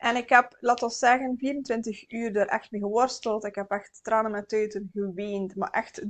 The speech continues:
diepe gevoelens, een niet, diep verdriet naar boven laten komen. Maar tegelijkertijd voelde ik ook dat dat niet gewoon enkel alleen maar ging om, over het feit wat hij gezegd had, over dat er gebeurd was.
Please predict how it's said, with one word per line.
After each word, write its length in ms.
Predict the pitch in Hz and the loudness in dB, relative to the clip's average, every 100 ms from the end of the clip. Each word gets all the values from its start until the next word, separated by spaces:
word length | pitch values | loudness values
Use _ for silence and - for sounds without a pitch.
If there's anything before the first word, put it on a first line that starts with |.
| 196 | -4
diepe 260 | 262 262 | -4 -2
gevoelens, 540 | 233 202 214 233 196 185 | -6 -6 -4 -4 -4 -4
een 160 | 202 | -4
niet, 280 | 214 247 190 | -2 -2 -4
diep 200 | 269 269 | -6 -6
verdriet 380 | - 208 220 262 | -6 -4 -4 -4
naar 140 | 220 | -6
boven 280 | 202 226 254 | -4 -4 -2
laten 240 | 190 170 - | -4 -6 -10
komen. 340 | 202 202 269 _ - - - | -10 -8 -10 _ -20 -20 -10
Maar 120 | - | -6
tegelijkertijd 640 | 202 254 254 311 330 254 | -2 2 2 2 -2 -6
voelde 420 | - 254 262 277 - | -4 -2 0 0 -2
ik 160 | 196 - | -6 -4
ook 340 | 226 285 - - - _ | -2 -2 -4 -20 -20 _
dat 180 | 220 208 | -2 -2
dat 100 | 214 | -2
niet 160 | 220 | -4
gewoon 320 | 226 214 214 214 | -4 0 0 0
enkel 340 | - 233 262 | -4 -6 -4
alleen 180 | 220 214 | -4 -2
maar 160 | 208 | -4
ging 260 | 202 208 208 | -4 -4 -4
om, 260 | - 202 196 | -2 -2 -2
over 180 | 202 196 | -6 -6
het 160 | 190 - | -6 -2
feit 220 | 190 202 | 0 0
wat 180 | 190 196 | -2 -4
hij 100 | 196 | -6
gezegd 380 | 190 175 180 | -2 -2 -2
had, 140 | - 190 | -6 -10
over 160 | 190 | -6
dat 160 | 190 185 | -6 -6
er 80 | 196 | -6
gebeurd 460 | 190 190 214 202 | -6 -2 -2 -4
was. 260 | - - - | -12 -18 -20